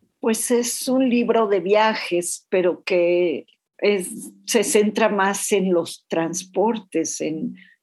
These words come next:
en los momentos en los que uno va hacia un lugar, en un auto, en un avión, en un tren, y también en los hoteles. Es como esa parte lateral de los viajes, ¿no? Que no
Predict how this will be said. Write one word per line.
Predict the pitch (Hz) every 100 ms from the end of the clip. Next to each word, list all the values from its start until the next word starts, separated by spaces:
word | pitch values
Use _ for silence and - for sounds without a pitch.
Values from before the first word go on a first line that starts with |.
| _
en | 165 175
los | 175 170
momentos | 185 185 190 196 202 208 -
en | 175 165
los | 160
que | - 170
uno | 170 190 190 175
va | 170 165 160
hacia | 165 - 156
un | 156 180 180
lugar, | 160 175 170 175 175
en | 160 165
un | 165 165
auto, | 165 175 185 - 156
en | 156
un | 165 160
avión, | 151 147 170 175
en | 151 160 -
un | - _ -
tren, | 156 180 196 202 190 185 - _ - -
y | 196
también | 220 196 214 220
en | 226
los | 196 175 -
hoteles. | 170 165 196 196 185 170 -
Es | 214 -
como | 240 220 214
esa | 214 233 220
parte | 214 202 196 _ 202 196
lateral | 196 175 165 - 175 175 190 190 170
de | 165
los | 151 151 -
viajes, | 175 165 143 - 143 -
¿no? | 156 165 190 -
Que | 170
no | 165 165 175 180